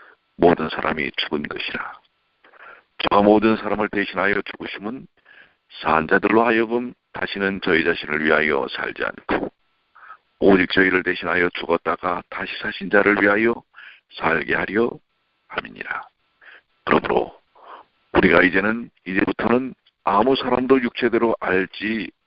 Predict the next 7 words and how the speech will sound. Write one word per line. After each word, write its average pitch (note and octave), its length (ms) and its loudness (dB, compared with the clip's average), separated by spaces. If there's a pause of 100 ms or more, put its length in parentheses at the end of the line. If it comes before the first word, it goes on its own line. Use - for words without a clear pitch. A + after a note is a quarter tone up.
(180)
아니하노라. - 880 -8 (680)
비록 G#2 280 4
우리가 G#2 400 2
그리스도로, G#2+ 640 -2 (320)
그리스도도 G#2+ 520 0
육체대로 A2 600 -4
알았으나 G2 580 -8